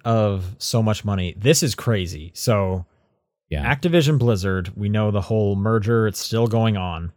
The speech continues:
Speaker 1: And if you remember, the one thing that was blocking it was over in the E U, they said that, "No, we don't support this merger because,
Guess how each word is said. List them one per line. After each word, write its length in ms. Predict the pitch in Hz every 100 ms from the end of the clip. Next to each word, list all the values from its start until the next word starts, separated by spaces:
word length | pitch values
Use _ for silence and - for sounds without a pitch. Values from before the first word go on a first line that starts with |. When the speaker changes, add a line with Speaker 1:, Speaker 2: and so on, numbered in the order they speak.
| _ _ _ _ _ _ 110
Speaker 1:
And 120 | 107
if 120 | 95
you 120 | 107
remember, 680 | 107 107 131 143 139 135 131
the 180 | 127 113 113
one 260 | 113 139
thing 200 | 139 160
that 100 | 151
was 140 | 143 104
blocking 440 | 110 95 - 101
it 200 | 98 -
was 160 | 95 -
over 260 | 120 135 170
in 80 | 160
the 160 | 143
E 180 | - 123
U, 400 | 110 98 92 92
they 200 | 95 104
said 360 | 101 110 104 95
that, 200 | 95 90 -
"No, 420 | 104 113 117 127
we 180 | 123 110
don't 260 | 107 110 117
support 400 | 107 - 110 -
this 220 | 104 -
merger 420 | 139 151 143 143
because, 640 | 127 107 110 101 95 -